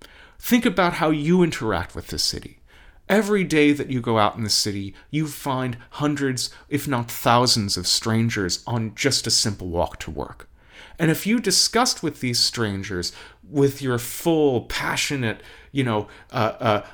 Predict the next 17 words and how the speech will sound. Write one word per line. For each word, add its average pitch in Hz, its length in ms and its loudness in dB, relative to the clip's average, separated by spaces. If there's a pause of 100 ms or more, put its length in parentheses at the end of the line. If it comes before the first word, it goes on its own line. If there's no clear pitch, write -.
uh, 117 180 2
truthful 165 800 0
and, 117 300 -2
and, 127 240 -4
and, 120 260 -4
and, 120 220 -2
and 120 240 -2
eager 175 480 4 (220)
opinions, 156 800 2 (160)
you 285 100 6
might 156 180 4
get - 120 2
into 175 180 -2
fights. - 540 -6 (260)
If 160 160 2
I 262 100 6
stopped - 400 0